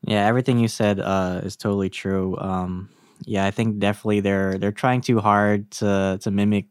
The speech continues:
Marvel, and I kinda wish they'd stop. I kinda want them to, like, focus, because that's why D C animated movies, which we're gonna have an episode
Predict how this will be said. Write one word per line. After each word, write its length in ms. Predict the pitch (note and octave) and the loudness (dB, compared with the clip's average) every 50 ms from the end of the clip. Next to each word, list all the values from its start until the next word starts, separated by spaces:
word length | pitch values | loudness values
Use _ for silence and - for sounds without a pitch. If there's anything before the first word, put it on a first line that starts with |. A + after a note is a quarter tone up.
| _ - | _ -8
Marvel, 640 | - G#2+ G2 G2 G#2 G#2+ A2+ B2 C3 C3+ C#3+ F3 - | -4 0 2 2 2 2 2 0 0 0 -2 -4 -4
and 160 | A#2 A2 G#2 | -2 0 0
I 100 | G2+ G2+ | 2 0
kinda 320 | G2+ - - A2 G#2+ A2 G#2 | 0 0 0 0 2 2 2
wish 380 | G2+ G#2 G#2+ G#2+ - - - _ _ _ _ - | 2 2 0 0 -4 -8 -10 _ _ _ _ -10
they'd 260 | - A2 G2 F#2+ F2+ | -4 -4 -4 -4 -4
stop. 460 | - - - F2+ F#2 G2 A2+ B2 _ _ _ _ _ _ _ _ _ _ - | -8 -8 -4 -2 0 0 -2 -2 _ _ _ _ _ _ _ _ _ _ -8
I 100 | - G#2 | -6 -6
kinda 320 | - - A#2 A2+ A2+ A2 G#2+ | -4 -2 0 2 2 2 2
want 240 | G#2+ G#2+ A2 - | 2 2 0 0
them 220 | G#2+ G#2 G2+ G#2 G2+ - - | -2 -2 -2 -2 -4 -6 -4
to, 100 | A2+ G#2 | -4 -2
like, 360 | G2+ G2 G2 F#2+ F#2 - - | 0 0 0 -2 -4 -6 -12
focus, 800 | - - - G#2 G#2 G2+ - A2+ A2 A2+ - - - - - - _ - - - _ | -10 -2 0 0 0 0 -2 -2 -4 -4 -4 -8 -12 -14 -16 -18 _ -20 -20 -16 _
because 220 | - C3+ B2 C#3 B2+ | -4 0 2 4 4
that's 240 | C3 E3 - - | 4 2 4 4
why 140 | G4 A#3+ F3+ | 4 4 4
D 200 | C#3+ B2 B2+ C3+ | 4 4 4 2
C 540 | C3+ - - C#3 B2+ B2+ A#2+ A#2 A2+ - - _ - - - - _ _ - | 2 2 0 -2 0 2 2 2 0 -2 -4 _ -20 -20 -20 -20 _ _ -8
animated 420 | - A#2 B2 C#3 C3 A#2 G#2+ G2+ G2+ | -2 2 2 4 4 4 4 2 2
movies, 360 | G2+ G2+ G2 G2+ G2+ G2 G2 | 2 2 2 0 0 0 -2
which 160 | G2 G2+ - | -4 -4 -4
we're 80 | G#2 F#2+ | -4 -4
gonna 300 | G2+ G2 G2 F#2+ F2+ F#2 | -2 -2 -2 -2 -2 -4
have 140 | G#2 G2 F#2 | -4 -4 -4
an 80 | F#2 | -4
episode 540 | G2 F#2+ - G2+ - - F#2+ F2+ F#2 F#2 | -6 -6 -6 -8 -10 -8 -6 -6 -6 -6